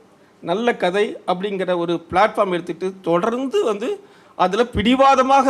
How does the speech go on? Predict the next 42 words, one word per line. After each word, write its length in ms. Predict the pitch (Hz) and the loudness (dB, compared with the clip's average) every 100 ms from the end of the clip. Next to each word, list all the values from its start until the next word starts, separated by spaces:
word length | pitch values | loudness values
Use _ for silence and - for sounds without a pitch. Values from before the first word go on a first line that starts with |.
| 240 | 0
வந்து 180 | 220 240 208 190 180 | -2 0 0 0 0
இயக்கு-, 400 | 185 190 170 165 - _ _ _ - - | -2 -4 -6 -8 -20 _ _ _ -14 -4
ஒரு 120 | 175 170 | -2 -2
கொண்டு 140 | 190 196 | -2 2
வர 140 | 175 175 | 2 2
அப்படிப்பட்ட 420 | 202 262 240 220 220 | 0 0 2 4 4
ஒரு 80 | 214 | 6
ஆளால 300 | 214 214 214 247 | 6 4 4 2
தான் 140 | 311 - - - - | 0 -6 -20 -20 -10
இந்த 100 | 185 190 | -6 -2
மாதிரி 160 | 190 | 0
ஒரு 80 | 175 180 | -2 -2
திரைப்படத்தை 380 | 226 226 220 190 | -2 -2 -2 -2
உருவாக்க 260 | 214 220 185 | 0 0 -2
முடியும். 240 | 175 202 185 | -4 -2 -4
அப்-, 120 | - - - | -8 -10 -4
அவருக்கு 300 | 180 202 208 | -2 -2 -4
நான் 120 | 185 170 | -4 -4
வந்து 140 | 185 | -2
என்னுடைய 200 | 180 165 151 | -4 -4 -4
நன்றியை 260 | 170 202 | -4 -2
தெரிவிச்சுக்கிறேன் 460 | 175 170 147 151 147 | -4 -6 -10 -12 -14
சார். 100 | 165 - - - - - | -16 -16 -20 -18 -14 -6
ஒரு 100 | 185 214 | -6 -4
மிகச்சிறந்த 480 | 277 - 294 320 226 | -2 2 2 2 2
தயாரிப்பாளர். 420 | 247 294 240 196 | 4 4 2 0
இன்றைய 220 | 277 320 302 | 0 0 0
சூழல்ல 380 | 311 311 285 220 185 196 - - - _ _ _ - | 2 2 2 2 -2 -4 -16 -20 -20 _ _ _ -6
தம்பி 220 | 220 269 247 | -4 -2 0
சொன்னா 160 | 247 | 2
அப்படி 160 | 247 214 | 4 2
வந்து 140 | 208 233 | 0 0
இந்த 80 | 214 | 2
மாதிரி 160 | 226 214 | 2 2
வந்து 160 | 226 196 147 - - - _ _ _ | 4 2 0 -6 -12 -16 _ _ _
ஆபாச 380 | - 226 262 269 262 | 2 4 6 6 4
வார்த்தை 180 | 247 247 | 4 4
கூட 100 | 247 247 | 4 4
ஒரு 100 | 226 | 4
வார்த்தை 180 | 233 240 | 2 2
கூட 120 | 247 | 0
இல்லைன்னாங்க. 340 | 226 214 170 | 2 -2 -2